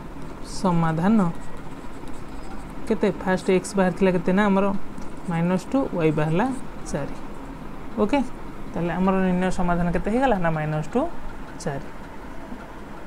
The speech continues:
ମୁଁ ସେଇଭଳି କ'ଣ କଲ, ଆଉ ଦୁଇଟି question, ଇଏ ଥିଲା ତ ତମଙ୍କର ଗୋଟିଏ example। ମୁଁ ସେଇଭଳି ଆଉ ଦୁଇଟି, ଆଉ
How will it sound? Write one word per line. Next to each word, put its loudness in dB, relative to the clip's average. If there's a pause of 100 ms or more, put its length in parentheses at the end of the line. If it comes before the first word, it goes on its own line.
(460)
ମୁଁ 6
ସେଇଭଳି 6
କ'ଣ 4
କଲ, 4 (180)
ଆଉ 8 (100)
ଦୁଇଟି 6
question, 2
ଇଏ 6
ଥିଲା 4
ତ -8 (100)
ତମଙ୍କର 2
ଗୋଟିଏ 4
example। 4 (460)
ମୁଁ 4
ସେଇଭଳି 4 (140)
ଆଉ 6
ଦୁଇଟି, 4 (1700)
ଆଉ 6